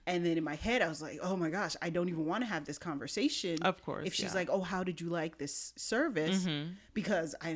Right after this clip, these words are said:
Speaker 1: have very different interpretation. But then I was like, "It doesn't have to be a bad thing to have that discourse and that
Speaker 2: Right.
Speaker 1: discussion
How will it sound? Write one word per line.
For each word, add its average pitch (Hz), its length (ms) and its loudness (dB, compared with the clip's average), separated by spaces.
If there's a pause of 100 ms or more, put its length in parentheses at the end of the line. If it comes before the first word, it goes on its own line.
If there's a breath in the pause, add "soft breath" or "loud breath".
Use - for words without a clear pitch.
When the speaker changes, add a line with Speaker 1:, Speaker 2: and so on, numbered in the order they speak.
Speaker 1:
have 156 120 -10 (100)
very 185 420 4
different 151 300 -4
interpretation. 170 720 -4
But 190 100 -6
then 220 140 -6
I - 20 -6
was 208 100 -8
like, 214 160 -10
"It 202 60 -12
doesn't 240 220 -4
have 240 200 -8
to 214 60 -12
be 196 140 -8
a 156 60 -4
bad 147 380 -8
thing 208 180 -6
to 196 100 -8
have 160 260 -8
that - 180 -8
discourse 165 480 -8
and 165 100 -4
that 160 100 -4
Speaker 2:
Right. 160 260 2
Speaker 1:
discussion 165 460 -2